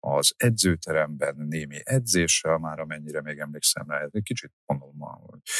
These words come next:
homályosak az emlékeim a harmincegyedikéről, így késő este már. De ez volt. Aztán világfájdalom elsején, és még nagyobb világfájdalom, hogy elsejé után egybejött másodika hétfővel, és el kellett kezdeni dolgozni, azóta is erősen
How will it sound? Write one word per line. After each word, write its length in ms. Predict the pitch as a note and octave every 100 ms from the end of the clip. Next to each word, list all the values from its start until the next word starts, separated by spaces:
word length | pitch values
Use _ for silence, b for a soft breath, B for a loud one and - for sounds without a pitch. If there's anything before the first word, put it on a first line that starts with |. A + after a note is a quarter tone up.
| B B B
homályosak 560 | - A2+ E2 D2 - E2+
az 80 | D#2
emlékeim 520 | D#2 D2+ - D2+ C#2
a 80 | C#2
harmincegyedikéről, 1040 | D#2 D2+ D2+ - D2 D2 D2 - D2+ D2
így 200 | C#2+ -
késő 360 | - C3 - G2
este 260 | F2+ -
már. 240 | E2 D#2 D#2 _ _ _ _ _ _ _ _ _
De 100 | C3
ez 240 | A2 F#2
volt. 220 | D2+ C#2
Aztán 480 | C3 A2 G#2 F2+ E2 _ _ _ _ _ _ _ - _ _
világfájdalom 840 | - D3+ B2+ G2 - F#2+ F2 E2 D#2+
elsején, 760 | D#3 D#3+ C3 A#2+ A2 G2 F#2 F#2+
és 180 | -
még 200 | - G#2+
nagyobb 220 | F2+ E2+ E2
világfájdalom, 680 | F#2+ E2 - F2 D#2+ E2
hogy 140 | D#2 D#2
elsejé 360 | D#2+ - D#2+
után 300 | D2+ - D#2
egybejött 400 | E2 D2 D2 C#2+
másodika 460 | D#2 D2 - C#2+ -
hétfővel, 440 | D#2 D2+ D#2 D2
és 120 | D2
el 120 | - E2
kellett 240 | D#2 C#2+
kezdeni 280 | - - -
dolgozni, 420 | - G#2+ A2 F2 D#2+
azóta 300 | E2+ D#2 -
is 100 | -
erősen 480 | E2+ D#2 - D2+